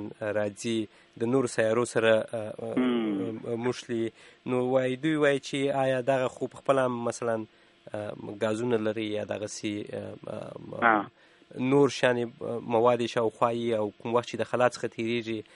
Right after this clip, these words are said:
Speaker 1: دغه ګاز او دغه نور مواد یې دا چیرې پاتېږي او کوم وخت چې د بل سیارې سره ټکر خوري، داسې پوښتنه یوه وکړله او بله پوښتنه دا وکړله چې
Speaker 2: مم.
Speaker 1: سپوږمۍ یا مثلا نور پلانټ چې، اه، تاسو ورته اشاره وکړله چې، ام،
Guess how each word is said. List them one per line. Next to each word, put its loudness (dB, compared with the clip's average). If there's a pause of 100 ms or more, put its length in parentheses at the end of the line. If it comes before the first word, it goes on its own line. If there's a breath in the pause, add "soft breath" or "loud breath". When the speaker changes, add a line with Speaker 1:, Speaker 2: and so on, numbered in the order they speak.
(220 soft breath)
Speaker 1:
دغه 4
ګاز 4
او -6
دغه 2
نور 2
مواد 4
یې -2
دا 2
چیرې -2
پاتېږي -4 (400 soft breath)
او -6
کوم -4
وخت 2
چې -8
د -2 (140)
بل 0
سیارې -2
سره -8
ټکر -6
خوري، -8
داسې 2 (220)
پوښتنه 0
یوه 4
وکړله 2
او 4
بله -2
پوښتنه -6
دا 4
وکړله 0
چې -10
Speaker 2:
مم. -2 (260 loud breath)
Speaker 1:
سپوږمۍ 2 (100)
یا 4
مثلا 0
نور 0
پلانټ -2 (160)
چې، -4
اه، -8
تاسو -8
ورته -6
اشاره -4
وکړله -4
چې، -16 (600 soft breath)
ام، -8